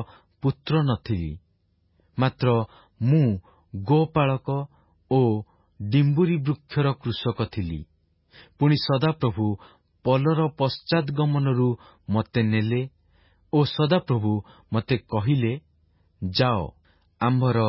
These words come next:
ଇସ୍ରାଏଲ ଲୋକ ନିକଟରେ ଭବିଷ୍ୟତ ବାକ୍ୟ ପ୍ରଚାର କର।" ଏହେତୁ ଏବେ ତୁମ୍ଭେ ସଦାପ୍ରଭୁଙ୍କର ବାକ୍ୟ ଶୁଣ। ତୁମ୍ଭେ କହୁଅଛ, "ଇସ୍ରାଏଲ ବିରୁଦ୍ଧରେ ଭବିଷ୍ୟତ ବାକ୍ୟ ପ୍ରଚାର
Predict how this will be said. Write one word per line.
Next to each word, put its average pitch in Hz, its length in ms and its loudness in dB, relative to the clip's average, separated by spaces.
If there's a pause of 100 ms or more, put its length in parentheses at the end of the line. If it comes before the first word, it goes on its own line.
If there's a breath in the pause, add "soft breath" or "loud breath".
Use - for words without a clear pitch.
(540 soft breath)
ଇସ୍ରାଏଲ 180 580 0
ଲୋକ 151 300 0
ନିକଟରେ 110 540 -2 (520 soft breath)
ଭବିଷ୍ୟତ 127 680 0
ବାକ୍ୟ 127 420 -2 (500 soft breath)
ପ୍ରଚାର 123 480 -2
କର।" 95 220 -4 (800 soft breath)
ଏହେତୁ 143 380 2 (280)
ଏବେ 120 340 0 (540 soft breath)
ତୁମ୍ଭେ 139 280 2
ସଦାପ୍ରଭୁଙ୍କର 139 1040 -2
ବାକ୍ୟ 110 480 -4
ଶୁଣ। 113 300 -2 (720 loud breath)
ତୁମ୍ଭେ 170 300 2 (100)
କହୁଅଛ, 160 460 0 (640 loud breath)
"ଇସ୍ରାଏଲ 165 520 -2
ବିରୁଦ୍ଧରେ 117 500 2 (420 loud breath)
ଭବିଷ୍ୟତ 120 640 -2
ବାକ୍ୟ 139 400 -2
ପ୍ରଚାର 123 440 -2